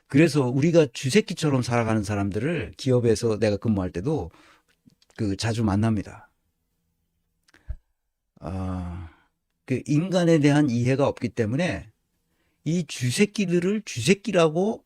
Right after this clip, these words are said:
인식을 못하는 거예요. 쥐의, 쥐새끼의 그 특성은 뭡니까?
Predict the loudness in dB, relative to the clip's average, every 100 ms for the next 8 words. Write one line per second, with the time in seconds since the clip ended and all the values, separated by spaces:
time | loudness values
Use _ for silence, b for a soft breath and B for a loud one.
0 | -2 2 2 0 -2 -2 -2 0 0 -2
1 | -8 -16 _ _ -14 -6 -2 4 4 4
2 | 2 -2 _ _ b b b b 0 4
3 | 2 2 0 4 4 4 6 8 8 4
4 | 0 -12 _ _ _ _ _ _ _ _
5 | _ _ _ _ _ -16 -16 b b b
6 | b b -10 0 4 6 6 4 2 -2
7 | -6